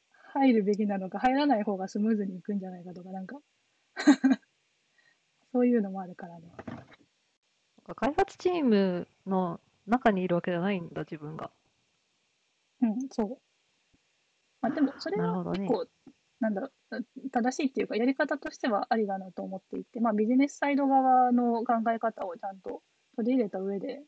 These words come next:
Speaker 1: あの、こんだけ工数かかるから、いや、今やらない方がいいですとか、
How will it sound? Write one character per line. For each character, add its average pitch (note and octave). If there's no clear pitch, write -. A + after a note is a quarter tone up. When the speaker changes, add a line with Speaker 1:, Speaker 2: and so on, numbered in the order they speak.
Speaker 1:
あ F#3+
の、 F3+
こ B3
ん A#3
だ A#3
け A#3+
工 A3+
数 A#3
か G3+
か G3+
る F#3+
か G3
ら、 G3+
い -
や、 G#3+
今 A3
や G3
ら G#3
な G#3
い G#3+
方 A3
が G3
い G3
い F#3
で F#3
す -
と -
か、 G3